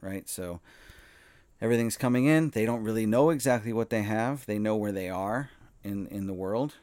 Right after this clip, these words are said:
and kind of what their environment has over time of making beers like this. Um,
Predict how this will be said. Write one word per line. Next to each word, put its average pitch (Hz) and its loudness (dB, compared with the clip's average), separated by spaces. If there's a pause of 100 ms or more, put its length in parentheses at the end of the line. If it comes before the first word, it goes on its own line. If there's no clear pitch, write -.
and 101 -4
kind 107 -6
of 98 -6
what 101 -8
their 95 -6
environment 104 -2
has 104 -4
over 104 -4
time 107 -6
of 92 -8
making 104 -6
beers 92 -8
like 90 -10
this. 92 -8 (460)
Um, 101 -6